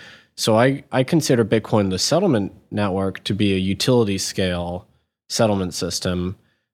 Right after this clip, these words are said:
Uh, I know a lot of peop-, a lot of Bitcoiners disagree. They want it to be peer-to-peer petty cash, right? But, you know, I, I consider it more to be a, probably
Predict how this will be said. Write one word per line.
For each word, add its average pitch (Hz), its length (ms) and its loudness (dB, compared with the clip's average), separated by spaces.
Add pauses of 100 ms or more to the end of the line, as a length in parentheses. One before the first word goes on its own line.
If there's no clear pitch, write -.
(140)
Uh, 95 80 -4
I 92 200 0
know 104 220 2
a - 20 2
lot 98 220 2
of 95 180 -4
peop-, - 220 -14
a 98 40 -6
lot 117 220 2
of 143 60 0
Bitcoiners 147 520 2
disagree. 135 460 2
They 90 120 -4
want 95 200 0
it 95 80 -6
to - 80 -8
be 98 100 -2
peer-to-peer 101 640 0 (340)
petty 135 280 2
cash, - 680 -8
right? 98 300 -2 (480)
But, 98 300 -2 (160)
you 110 100 0
know, 98 320 0 (460)
I, 120 240 2
I 123 120 2
consider 120 380 0
it 101 80 0
more 110 200 2
to 107 60 0
be 98 320 0
a, 90 80 -8
probably 101 560 -2